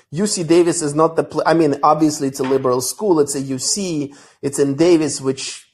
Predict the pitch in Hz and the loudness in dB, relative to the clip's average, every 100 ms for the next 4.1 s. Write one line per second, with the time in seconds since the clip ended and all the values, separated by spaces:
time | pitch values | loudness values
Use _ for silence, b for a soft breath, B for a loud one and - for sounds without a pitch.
0 | 139 135 131 117 113 113 - 120 110 - | -10 -4 2 2 2 -2 -2 0 0 -6
1 | - 160 151 143 135 127 123 127 151 147 | 0 2 4 4 2 -4 -4 0 0 0
2 | 135 - 147 135 127 120 120 147 151 160 | -6 -6 -4 -2 -2 -2 0 2 4 2
3 | 143 131 - 143 143 127 127 175 170 - | 0 -2 0 0 2 0 2 4 4 2